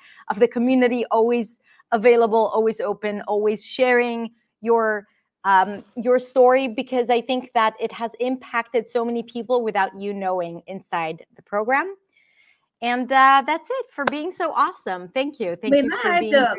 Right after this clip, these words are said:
Speaker 2: the last piece? I want to
Speaker 1: Yes.
Speaker 2: add another piece. Is the more we expose ourselves, the more we want to support others, the more we will gain. So in
Speaker 1: Yes.
Speaker 2: English,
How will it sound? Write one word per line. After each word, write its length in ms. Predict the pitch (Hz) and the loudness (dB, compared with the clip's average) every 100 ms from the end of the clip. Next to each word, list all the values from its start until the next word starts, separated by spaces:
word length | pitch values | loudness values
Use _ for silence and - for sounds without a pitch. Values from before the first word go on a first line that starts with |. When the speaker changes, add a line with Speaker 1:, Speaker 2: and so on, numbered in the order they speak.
| 196 | -6
Speaker 2:
the 180 | 240 262 285 | -4 -2 0
last 400 | 370 523 - 302 | -2 -2 -12 -12
piece? 480 | 311 320 440 _ _ _ _ _ _ _ | -4 -4 -6 _ _ _ _ _ _ _
I 140 | 262 302 | 0 4
want 260 | 302 403 | 4 4
to 60 | 330 | 2
Speaker 1:
Yes. 80 | 269 | 4
Speaker 2:
add 100 | 294 | 4
another 440 | 269 262 277 277 285 - | 2 0 -4 -4 -6 -8
piece. 420 | 254 185 175 - - | -10 -10 -12 -18 -2
Is 360 | 269 285 - _ _ 233 | -2 -2 -8 _ _ -8
the 120 | 320 | 2
more 480 | 311 294 320 339 320 | 2 4 2 0 0
we 220 | 285 254 | -4 -8
expose 580 | 233 - _ 269 269 262 | -14 -20 _ -4 -4 -2
ourselves, 640 | 220 214 226 240 214 202 | -4 -4 -8 -4 -4 -6
the 160 | 208 240 | -12 -10
more 320 | 254 277 302 | -6 -2 -2
we 280 | 240 233 196 | -4 -8 -10
want 340 | 208 240 233 | -8 -8 -8
to 100 | 220 | -12
support 600 | 202 208 202 _ 277 285 | -14 -12 -12 _ -8 -6
others, 560 | 277 214 214 151 - - | -6 -6 -6 -6 -10 -14
the 100 | 214 220 | -12 -10
more 480 | 233 247 285 294 - _ | -10 -6 -4 -4 -8 _
we 160 | 220 220 | -8 -6
will 280 | 196 180 - - | -6 -8 -10 -14
gain. 420 | 202 214 143 - _ _ _ _ | -10 -10 -12 -14 _ _ _ _
So 280 | - 277 285 | 2 2 4
in 340 | 269 262 254 | -2 -4 -6
Speaker 1:
Yes. 100 | - - | -10 -6
Speaker 2:
English, 540 | 277 294 269 - - | -4 -2 -4 -8 -16